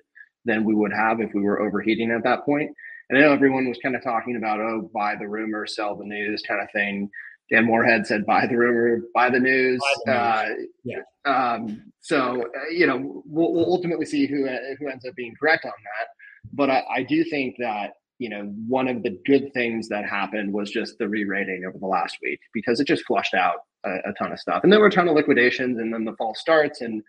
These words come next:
Speaker 1: you know, now we're here, and it's kinda like we can take a, a, a sigh and just say, "Okay, we made it. Finish line accomplished. Let's see what happens tomorrow."
Speaker 2: Yeah, I mean, really, really important insights. And look, we had two flushes.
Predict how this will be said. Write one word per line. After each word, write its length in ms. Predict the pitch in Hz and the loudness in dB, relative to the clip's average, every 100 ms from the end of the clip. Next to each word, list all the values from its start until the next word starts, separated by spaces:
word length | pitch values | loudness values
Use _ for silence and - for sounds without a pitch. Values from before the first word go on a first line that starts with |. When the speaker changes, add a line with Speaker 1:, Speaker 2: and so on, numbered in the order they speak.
| - - _ - | -18 -20 _ -4
Speaker 1:
you 80 | |
know, 80 | 117 | 0
now 220 | 131 143 | 2 4
we're 140 | 135 117 | 2 0
here, 440 | 127 131 131 127 | 0 2 4 2
and 260 | 113 107 101 _ _ _ - | -2 -6 -10 _ _ _ -14
it's 180 | 117 - | -14 -10
kinda 180 | 131 123 | -4 -2
like 280 | 110 104 - | -2 -4 -8
we 100 | 110 | -10
can 120 | 113 | -8
take 240 | 113 110 | -8 -6
a, 320 | 117 110 107 107 - | -4 -4 -6 -8 -10
a, 460 | 107 95 _ - | -10 -12 _ -16
a 40 | 104 | -10
sigh 420 | - 117 113 117 | -4 0 2 2
and 200 | 107 104 | 0 -4
just 160 | 113 | -6
say, 160 | 113 104 | -4 -2
"Okay, 300 | 101 101 95 | -2 0 0
we 120 | 113 | 0
made 220 | 110 110 | 2 0
it. 160 | 92 - _ - | 0 -4 _ -10
Finish 240 | 117 113 107 | -8 -6 -6
line 340 | 95 92 98 - | -6 -8 -10 -12
accomplished. 540 | 101 101 95 - - - | -6 -6 -6 -8 -8 -6
Let's 140 | 101 | -4
see 80 | 104 | 0
what 120 | 95 | 0
happens 360 | 98 90 90 - | 0 -4 -8 -12
tomorrow." 280 | 82 78 - _ _ _ _ _ _ | -12 -12 -14 _ _ _ _ _ _
Speaker 2:
Yeah, 300 | 131 123 113 - | 0 2 0 0
I 40 | |
mean, 160 | 131 127 | 2 8
really, 320 | 160 151 127 | 8 8 6
really 280 | 123 143 131 | 4 4 4
important 380 | 123 127 - | 4 2 2
insights. 680 | 117 113 117 113 110 - - - | -2 -2 0 0 -2 -8 -8 -4
And 360 | 123 120 117 - _ _ _ _ _ _ _ _ _ _ | -2 0 -4 -8 _ _ _ _ _ _ _ _ _ _
look, 160 | 185 - | 2 4
we 80 | 262 | 4
had 120 | - | 2
two 220 | - 277 | 6 6
flushes. 720 | - - 156 - - - - | 6 2 2 0 -8 -12 -16